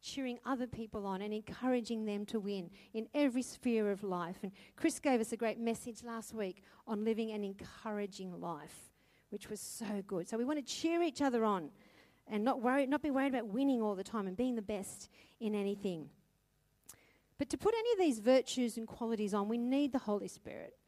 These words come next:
We really can't do it on our own. So hard to bring about change of habits and behaviour, especially this last one of forgiveness.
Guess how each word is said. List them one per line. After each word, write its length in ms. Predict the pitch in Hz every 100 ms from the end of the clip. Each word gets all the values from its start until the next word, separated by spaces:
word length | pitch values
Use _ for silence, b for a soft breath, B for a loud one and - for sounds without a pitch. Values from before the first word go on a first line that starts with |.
| b b
We 120 | 262
really 340 | 262 311 294 277
can't 300 | 220 196 185
do 160 | 180
it 80 | 175
on 160 | 175 175
our 180 | 165
own. 380 | - 170 170 170 - b b b b b b b b b b
So 360 | - - 311 302
hard 320 | 247 262 254
to 60 | 233
bring 220 | 185 214
about 240 | 208 185 -
change 340 | - 226 196
of 80 | 190
habits 560 | - 202 202 208 202
and 80 | 208
behaviour, 760 | 196 196 202 190 185 180 160 165 b b b
especially 400 | - - 285 -
this 180 | 277 240
last 400 | 226 208 202 -
one 160 | 208 190
of 80 | 185
forgiveness. 800 | - 190 190 185 170 160 -